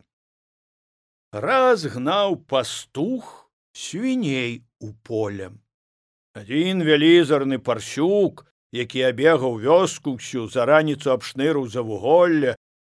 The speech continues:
цяпер такі меў выгляд важны, што носа не дастаць і сажнем.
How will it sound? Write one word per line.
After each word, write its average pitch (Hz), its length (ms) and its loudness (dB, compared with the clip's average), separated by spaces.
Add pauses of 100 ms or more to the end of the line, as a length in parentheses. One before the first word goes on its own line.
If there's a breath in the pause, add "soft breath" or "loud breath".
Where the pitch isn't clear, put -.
цяпер 147 560 4
такі 156 560 2
меў 151 400 4
выгляд 240 640 4
важны, 120 960 4 (480)
што - 320 -10
носа 143 480 0
не 185 160 -6
дастаць 127 480 -4
і 156 80 -4
сажнем. 98 960 -12